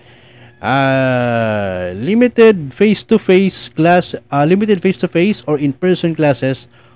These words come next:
for higher education and for technical vocational education and training. Dayon, in-person or, uh, religious gatherings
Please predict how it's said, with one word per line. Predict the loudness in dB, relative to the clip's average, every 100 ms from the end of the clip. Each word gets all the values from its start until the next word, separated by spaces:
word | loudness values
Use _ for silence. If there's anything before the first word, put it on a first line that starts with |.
| _ _
for | -4 -2
higher | -2 -2 0 -2
education | -2 -4 -2 -2 -2 -2 -4
and | -6 -8
for | -6 -6
technical | -8 -8 -8 -4 -2 0 -2
vocational | -6 -4 -4 -2 -4 -4
education | -6 -10 -6 -6 -4 -6
and | -8
training. | -6 -6 -6 -8 -14 _ _ _ _ -20 -20 -20 _ -8
Dayon, | -2 0 2 2 0 -2
in-person | -4 -4 0 0 0 2 2 4 4 2 -2 _ _ _ _ _ _ -6
or, | -2 0 0 0 0
uh, | 0 0 0 0
religious | 2 2 2 0 0 0 4 4 2 -4 -12 -12 -14 -16 -18 -20 -20 _ _ _ _ _ _ _ _ _ _ _ _ _ _ _ _ _ _ _ _ _ _ _ _ _ _ _ _ _ _ _ _ _ -6
gatherings | -2 0 2 2 0 0 -4 -10